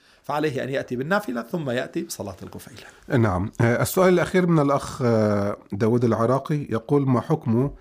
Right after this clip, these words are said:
Speaker 2: شراء وأكل الدجاج البرازيلي،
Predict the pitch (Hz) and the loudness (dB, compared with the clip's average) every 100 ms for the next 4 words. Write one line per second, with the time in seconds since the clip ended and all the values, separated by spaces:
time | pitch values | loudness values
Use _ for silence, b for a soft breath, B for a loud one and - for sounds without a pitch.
0 | b b - 131 135 139 113 104 147 147 | b b -2 2 4 2 2 2 0 0
1 | 123 95 104 101 120 104 80 - - - | 0 2 0 2 2 2 -2 -10 -18 -6
2 | 104 98 110 101 107 117 113 82 | -4 0 2 2 2 2 2 0